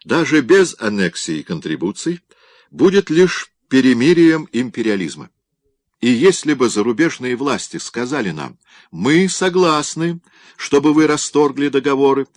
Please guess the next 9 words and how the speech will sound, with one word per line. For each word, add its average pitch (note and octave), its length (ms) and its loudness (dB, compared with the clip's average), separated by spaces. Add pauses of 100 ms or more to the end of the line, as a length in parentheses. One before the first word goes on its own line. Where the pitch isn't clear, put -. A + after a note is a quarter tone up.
(140)
и - 80 -6
отошли B2 420 -4
в - 80 -6
сторону B2 500 0
для A#2 200 -2
устройства A2+ 680 -2
ваших A#2 420 -4
внутренних G#2 520 -6
дел", G2+ 260 0